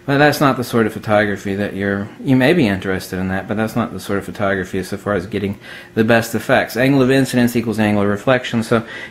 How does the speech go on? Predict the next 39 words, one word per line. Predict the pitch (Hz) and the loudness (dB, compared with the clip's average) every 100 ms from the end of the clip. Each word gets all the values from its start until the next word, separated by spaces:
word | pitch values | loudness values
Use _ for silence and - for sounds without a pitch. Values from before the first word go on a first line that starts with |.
| - | 2
doing | 175 185 | 4 4
flash | 180 175 170 | 6 4 4
photography | 165 151 151 143 135 139 127 | -2 0 2 4 2 4 6
with | 120 110 113 | 6 4 4
your, | 113 110 110 | 2 4 4
uh, | 107 113 - | 4 2 -8
speed | - - 131 | -14 2 4
light | 120 117 - | 6 2 -2
attached | 107 117 101 - - | -4 -2 -2 -6 -4
to | |
the | 98 | -4
top | 92 107 98 | 0 0 0
of | |
your | 98 | -2
camera, | 95 104 101 101 98 - - - - - - | -4 -2 0 0 -2 -6 -16 -16 -16 -18 -2
you | 127 | 2
know, | 123 | 4
ninety-nine | 123 131 131 131 120 | 6 4 6 4 2
percent | 110 120 | 0 2
of | 113 | 4
the | 110 | 2
situations | 120 101 110 107 104 104 95 | 0 0 2 2 0 -4 -4
is | 104 98 | -4 -2
not | 101 104 110 110 110 | 0 2 4 4 4
a | 101 | 2
good | 95 98 | -2 -2
idea | 95 90 90 87 87 | 0 -2 -2 -6 -6
for | 90 98 | -4 0
obvious | 98 104 101 - | 2 2 0 -4
and | 101 | -6
logical | 95 92 92 90 | -6 -8 -10 -6
reasons. | 92 90 80 87 98 | -6 -6 -8 -12 -12
It's | 98 | -12
the | 107 | -12
same | - 113 107 | -2 0 2
reason | 107 104 104 101 | 0 -2 -2 -2
why | 101 | 0
noonday | 104 110 107 104 101 | 2 2 2 2 0
light | 101 101 107 - | 2 2 0 -6